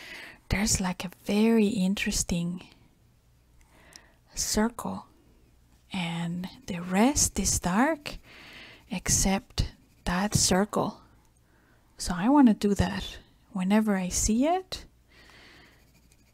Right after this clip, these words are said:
I'm gonna draw darker and leave that area lighter. I'm gonna do the same thing here.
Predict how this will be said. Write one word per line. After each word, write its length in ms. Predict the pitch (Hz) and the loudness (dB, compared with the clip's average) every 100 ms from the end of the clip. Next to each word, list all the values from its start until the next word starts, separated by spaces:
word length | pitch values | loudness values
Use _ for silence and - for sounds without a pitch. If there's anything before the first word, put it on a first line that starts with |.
| _ _ _ _ _ - 196 | _ _ _ _ _ -20 -12
I'm 60 | |
gonna 240 | 190 190 180 | -6 -4 -4
draw 300 | - 175 175 | -6 -8 -6
darker 800 | 180 175 185 - - 269 311 349 - - _ _ - | -6 -4 -6 -6 -2 0 0 -4 -12 -20 _ _ -10
and 240 | 185 170 180 | -8 -6 -2
leave 380 | 196 208 - - | 0 0 -2 -4
that 400 | 190 180 185 196 - | 0 2 2 0 -4
area 600 | 180 180 185 190 196 240 - _ _ - - - - | -4 -2 0 0 0 -2 -8 _ _ -20 -20 -14 -4
lighter. 600 | 180 185 202 196 190 - - - _ _ _ _ _ _ _ _ _ - - _ _ _ _ _ - | -2 2 2 2 0 -4 -14 -20 _ _ _ _ _ _ _ _ _ -20 -20 _ _ _ _ _ -14
I'm 120 | 190 185 | -10 -8
gonna 180 | 185 | -8
do 160 | 185 190 | -6 -6
the 140 | 196 | -4
same 340 | - - 175 175 | -6 -6 -6 -8
thing 300 | - 180 180 | -8 -6 -6
here. 580 | - - 190 240 320 | -10 -6 0 0 0